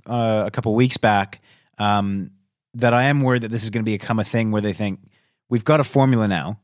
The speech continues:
Let's just cookie cutter the shit out of it and just make all these superheroes R-rated and people will love it." And then the movies that need to be R-rated won't, will kind of get lost among the ones that really didn't need to be. So I,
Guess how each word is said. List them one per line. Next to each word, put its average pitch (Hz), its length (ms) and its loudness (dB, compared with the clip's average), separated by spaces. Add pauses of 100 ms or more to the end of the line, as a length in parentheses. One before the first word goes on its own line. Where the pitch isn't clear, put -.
(320)
Let's 113 160 2
just - 240 -2
cookie 123 240 0
cutter 101 240 -2
the 90 120 -6
shit - 260 0
out 87 140 2
of 78 100 -4
it - 140 -4 (280)
and 95 120 -8
just 87 100 -10
make 110 160 -2
all 107 60 2
these 101 220 0
superheroes 95 580 -6
R-rated 92 340 -4
and 85 80 -8
people 98 220 -4
will 90 100 -4
love 107 220 2
it." 98 220 0
And 98 200 -2
then 92 320 0 (240)
the 110 80 0
movies 131 320 4
that 110 100 0
need 123 220 2
to 110 60 -4
be 113 100 4
R-rated 98 360 4
won't, 92 340 -2 (840)
will 110 160 -2
kind 107 140 0
of 101 40 -2
get 98 140 -2
lost 101 380 2
among 90 420 0 (240)
the 104 60 -6
ones 92 200 0
that 92 100 -2
really 90 200 -2
didn't 85 280 -4
need 92 220 -2
to 92 80 -10
be. 65 300 -12
So 113 180 2
I, 110 120 4